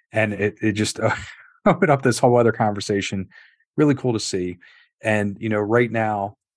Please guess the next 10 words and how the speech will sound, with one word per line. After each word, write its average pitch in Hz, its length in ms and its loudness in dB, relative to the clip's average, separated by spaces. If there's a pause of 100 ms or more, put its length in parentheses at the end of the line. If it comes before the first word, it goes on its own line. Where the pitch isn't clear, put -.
(100)
um, 92 400 -8 (500)
even 107 240 2
though 101 100 -2
he 98 200 -2 (160)
hasn't 101 280 0
even 98 160 -4
graduated 95 580 0
or 87 200 -6 (120)
completed 98 400 -2
his 92 240 -2